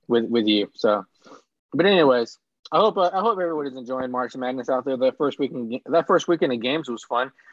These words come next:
But you know why college football would, I think, benefit from a tournament similar to this? Because a fifteen seed is in the Sweet Sixteen, everybody. Saint Peter's is gonna go up against,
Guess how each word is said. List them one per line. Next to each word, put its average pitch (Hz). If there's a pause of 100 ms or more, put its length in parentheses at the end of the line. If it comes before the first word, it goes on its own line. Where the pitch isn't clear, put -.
(180)
But 220
you 254
know 320
why 190
college 202
football 196 (320)
would, 156 (320)
I 185
think, 170
benefit 151
from 139
a 123
tournament 143
similar 139
to 143
this? 123 (460)
Because 214
a 226
fifteen 294
seed 196
is 151
in 175
the 160
Sweet 170
Sixteen, 175
everybody. 117 (240)
Saint -
Peter's 214
is 156
gonna 180
go 170
up 139
against, 151